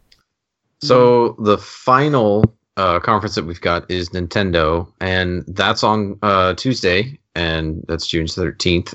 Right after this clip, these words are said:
at nine A M. But it's worth noting that as with previous years, um, this is not a, like, a traditional E three press conference. Nintendo opted out of that, and they will instead be streaming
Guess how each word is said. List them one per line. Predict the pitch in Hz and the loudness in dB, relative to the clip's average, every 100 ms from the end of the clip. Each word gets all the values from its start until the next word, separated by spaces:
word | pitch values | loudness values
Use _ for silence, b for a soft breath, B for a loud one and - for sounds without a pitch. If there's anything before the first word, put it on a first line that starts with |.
| - | -2
at | 76 76 | -2 0
nine | 78 78 80 | 0 2 2
A | 78 | 2
M. | 76 76 | 2 2
But | 82 85 | 2 2
it's | 82 | 2
worth | 110 120 117 | 4 4 2
noting | 104 107 113 107 104 110 b b b b - | 2 4 6 4 2 -2 b b b b 0
that | 80 | 2
as | 90 92 | 2 0
with | 95 90 | -4 -6
previous | 110 104 101 92 - | 0 0 0 -2 -2
years, | 92 90 90 - - | -2 0 -2 -6 -2
um, | 90 87 82 78 76 - | 2 4 2 0 -6 -4
this | 90 | -4
is | 87 82 | -4 -2
not | 87 90 90 | 2 2 2
a, | 80 80 76 | 0 0 0
like, | 82 78 | -2 -2
a | 78 | -4
traditional | 85 80 - 80 80 | -2 -2 -2 -2 -2
E | 78 | -2
three | 78 - 78 | -4 -4 -2
press | - 80 | 0 -2
conference. | - 78 - 78 - - b b b b | 0 -2 0 -4 -4 -8 b b b b
Nintendo | 87 78 78 80 76 | -2 0 2 4 4
opted | 80 - 82 | 2 0 0
out | 78 76 | 2 2
of | 80 | 2
that, | 78 78 | 0 0
and | 73 73 | -4 -4
they | 76 | -4
will | 78 | -2
instead | 76 76 - 78 82 | -2 -4 -2 -2 -2
be | 80 | -4
streaming | - - 117 135 87 65 | -4 0 2 4 2 -4